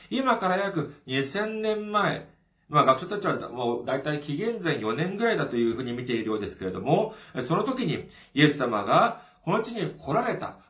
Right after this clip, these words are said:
これはもう間違いないということなのであります。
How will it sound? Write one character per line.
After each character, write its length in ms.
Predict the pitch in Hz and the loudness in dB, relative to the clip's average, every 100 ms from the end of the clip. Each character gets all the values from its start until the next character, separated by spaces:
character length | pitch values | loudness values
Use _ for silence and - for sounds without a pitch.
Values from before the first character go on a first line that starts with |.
| - | -6
こ 180 | 139 | 2
れ 80 | 160 | 4
は 160 | 269 311 | 6 4
も 240 | 311 320 | 2 0
う 40 | 117 | 0
間 120 | 117 | -2
違 420 | - 202 240 220 | -2 -4 0 0
い 40 | 151 | 0
な 140 | 147 | -2
い 100 | 156 | -2
と 180 | - 175 | -4 -2
い 280 | 156 107 113 | -2 0 0
う 80 | 113 | 0
こ 120 | 104 | -4
と 100 | 107 | -6
な 120 | 95 | -8
の 120 | 90 | -10
で 140 | 92 180 | -2 0
あ 100 | 151 | 2
り 60 | |
ま 160 | - - | -2 -10
す。 120 | - | -18